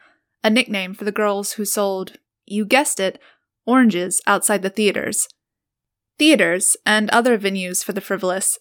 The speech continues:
had been banned under the rule of the Cromwells, but in sixteen sixty the monarchy and its head,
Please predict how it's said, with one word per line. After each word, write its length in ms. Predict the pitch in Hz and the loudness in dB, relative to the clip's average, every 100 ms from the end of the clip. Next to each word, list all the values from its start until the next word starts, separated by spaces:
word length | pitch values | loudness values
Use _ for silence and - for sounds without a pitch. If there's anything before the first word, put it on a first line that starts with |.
| - | -4
had 160 | 226 | 0
been 160 | 214 226 | 2 2
banned 380 | 226 240 240 233 | 4 2 2 0
under 220 | 214 208 | 0 0
the 100 | 196 | 0
rule 220 | 196 202 | 0 0
of 100 | 180 | 0
the 80 | 180 | -4
Cromwells, 720 | - 208 196 180 - - - - _ _ - | 0 0 2 0 -2 -2 -4 -8 _ _ 0
but 120 | 220 | 2
in 120 | 220 | 4
sixteen 520 | 220 294 - 294 302 | 2 0 0 2 2
sixty 480 | - 233 - 202 190 | 4 2 -2 -4 -4
the 120 | 185 | -2
monarchy 680 | 208 220 226 226 - 240 240 | 2 4 2 0 -2 -2 -2
and 160 | 208 196 | -2 -2
its 160 | - | -2
head, 340 | 240 208 185 | 0 0 0